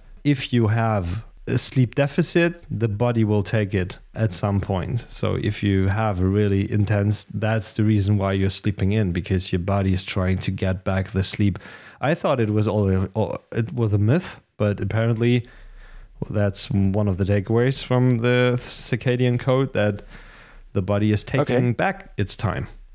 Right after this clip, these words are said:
Speaker 1: that it needs. So that is one of the reasons why you're potentially going to sleep longer on the weekends if you can, because you
Speaker 2: Yeah.
Speaker 1: missed out on some sleep over the week. Yep.
Speaker 2: Okay, that's interesting. I think I need to start reading that book as well.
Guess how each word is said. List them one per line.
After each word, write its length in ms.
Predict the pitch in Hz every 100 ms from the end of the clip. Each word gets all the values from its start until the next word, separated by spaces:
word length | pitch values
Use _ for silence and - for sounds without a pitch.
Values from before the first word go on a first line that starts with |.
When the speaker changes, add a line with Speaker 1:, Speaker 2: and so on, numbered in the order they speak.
| - -
Speaker 1:
that 160 | 98 92
it 180 | 90 92
needs. 280 | 87 80 -
So 360 | - 101 95
that 220 | 98 107 107
is 160 | 98
one 220 | 101 104
of 100 | 101
the 100 | 95
reasons 440 | 98 104 101 95 -
why 120 | 95
you're 160 | 95 95
potentially 500 | - 110 101 95 95
going 220 | 92 92
to 120 | 101
sleep 300 | - 104 95
longer 380 | 101 104 92 85
on 180 | 85 90
the 100 | 95
weekends 500 | 107 98 87 - - -
if 160 | 101 101
you 60 |
can, 340 | 95 92 82 98 - -
because 400 | 101 98 92 -
you 60 | 98
Speaker 2:
Yeah. 120 | 107
Speaker 1:
missed 160 | 104 101
out 200 | 98 92
on 120 | 95
some 180 | - 95
sleep 320 | - 101 92
over 160 | 92 92
the 100 | 92
week. 320 | 98 82 - _ - -
Yep. 140 | 117 - - -
Speaker 2:
Okay, 380 | 233 - 135 247 - -
that's 260 | 123 190 -
interesting. 560 | 95 92 - 101 165 - -
I 60 | -
think 220 | 165 139
I 40 |
need 160 | 110 107
to 80 | 95
start 260 | - 101 90
reading 300 | 98 90 82
that 160 | 78
book 160 | 98 -
as 120 | 80
well. 240 | 67 73